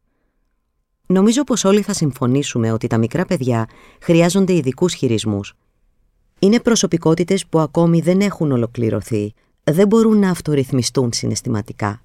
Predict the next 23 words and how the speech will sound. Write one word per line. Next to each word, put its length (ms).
παρασύρονται 640
δηλαδή 480
από 140
τα 100
συναισθήματά 680
τους 180
εύκολα 500
και 180
η 40
διανοητική 560
τους 180
ανάπτυξη 560
κάποιες 340
φορές 420
δεν 160
τους 140
επιτρέπει 480
να 80
κατανοήσουν 640
αυτά 240
που 80
τους 160
λέμε. 360